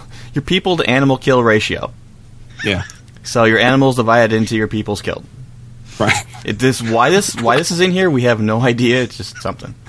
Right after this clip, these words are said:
Speaker 1: <laughs>
Speaker 2: I don't know. It, it works. <laughs>
Speaker 1: I guess the idea is try to get as much, as close to zero as possible by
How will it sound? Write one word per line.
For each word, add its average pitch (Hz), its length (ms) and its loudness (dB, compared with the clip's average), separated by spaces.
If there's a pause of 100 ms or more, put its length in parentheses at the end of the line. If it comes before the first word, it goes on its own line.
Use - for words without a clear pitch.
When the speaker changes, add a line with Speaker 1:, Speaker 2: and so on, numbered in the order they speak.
(140)
Speaker 1:
<laughs> - 0 - (560)
Speaker 2:
I - 1300 -2
don't 82 100 -8
know. - 160 -8 (320)
It, 160 500 0 (100)
it 147 140 0
works. 92 480 0
<laughs> - 0 - (600)
Speaker 1:
I - 100 0
guess 143 160 2
the 151 80 2
idea 127 240 2
is 113 80 -2
try 117 200 2
to 117 80 2
get 113 140 2
as 107 100 0
much, 110 280 -2
as 98 120 -6
close 110 260 -4
to 107 100 -6
zero 104 280 0
as 98 100 -4
possible 104 460 -2
by 98 280 -4